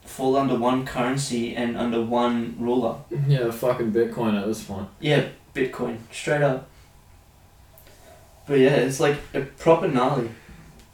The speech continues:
Speaker 1: I love burping the taste of beer into my mouth. Holy fuck.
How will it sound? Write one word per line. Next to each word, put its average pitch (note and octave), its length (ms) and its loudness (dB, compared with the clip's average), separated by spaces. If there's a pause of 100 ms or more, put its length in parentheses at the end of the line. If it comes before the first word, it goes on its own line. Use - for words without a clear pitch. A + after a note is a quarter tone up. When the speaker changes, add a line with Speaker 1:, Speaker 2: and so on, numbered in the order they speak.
(2250)
Speaker 1:
I B2 80 -6
love C3 360 -2
burping A#2+ 380 2
the A2+ 80 -4
taste A2+ 360 -6
of G#2+ 140 -10
beer A2+ 200 -2
into A2+ 120 -4
my G#2+ 140 -6
mouth. G#2+ 280 -8
Holy B2 280 -6
fuck. - 560 -12